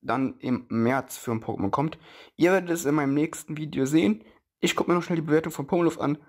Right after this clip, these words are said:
Ist grottenschlecht, also wird's verschickt. Bye. Dann gucken wir mal, ob ich wenigstens gute Belohnungen bekomme. Zweitausend Sternstaub, ein Einheilstein. Das war's. Naja. Und dann Begegnung beginnen. Flicknäuel.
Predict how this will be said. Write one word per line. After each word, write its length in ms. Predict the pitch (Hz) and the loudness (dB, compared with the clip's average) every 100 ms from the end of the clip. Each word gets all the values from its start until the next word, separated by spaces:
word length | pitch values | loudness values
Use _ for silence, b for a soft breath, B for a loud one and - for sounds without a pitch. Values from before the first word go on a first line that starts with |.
| b b - | b b -2
Ist 240 | 139 143 | -2 -2
grottenschlecht, 880 | - 139 139 135 - - 120 - - | 0 2 2 -2 -8 -2 -4 -4 -10
also 240 | - 107 113 | -6 -2 0
wird's 200 | 117 - | 0 -2
verschickt. 440 | 123 - 151 - _ - | -4 -4 -6 -8 _ -2
Bye. 400 | 110 156 127 110 _ b b b b b _ _ - | 0 2 0 -6 _ b b b b b _ _ -12
Dann 260 | 131 147 175 | -2 -2 -2
gucken 200 | 135 - | -4 0
wir 40 | |
mal, 180 | 151 113 | 0 2
ob 100 | 139 | -2
ich 80 | 156 | -2
wenigstens 320 | 165 160 151 | -4 -4 -8
gute 220 | - 190 | -6 -4
Belohnungen 360 | 175 160 165 127 | 0 2 4 2
bekomme. 340 | 104 139 135 147 B B B - | 0 0 0 -2 B B B -10
Zweitausend 440 | - 156 185 175 | -4 -2 -2 -2
Sternstaub, 540 | - 135 - 120 151 - _ | -4 -4 -2 -4 -4 -10 _
ein 220 | 143 165 | -4 -2
Einheilstein. 880 | - 180 131 117 - 120 135 170 160 _ _ _ _ - | -4 -2 -2 -4 -4 -2 -2 -4 -8 _ _ _ _ -8
Das 220 | 110 - | -6 -2
war's. 280 | 110 82 - | -2 -2 -8
Naja. 340 | - 92 76 - _ _ _ _ _ _ _ _ _ _ _ _ _ _ | -8 -4 -4 -6 _ _ _ _ _ _ _ _ _ _ _ _ _ _
Und 220 | 110 - | -4 0
dann 280 | 127 156 160 - | 0 0 -4 -4
Begegnung 380 | 170 180 - 196 | -2 -2 0 0
beginnen. 380 | 196 131 - 151 _ _ _ b b b b b b b b - | 2 0 -2 -8 _ _ _ b b b b b b b b -8
Flicknäuel. 760 | - 180 160 147 127 127 139 | 0 2 2 2 2 0 -2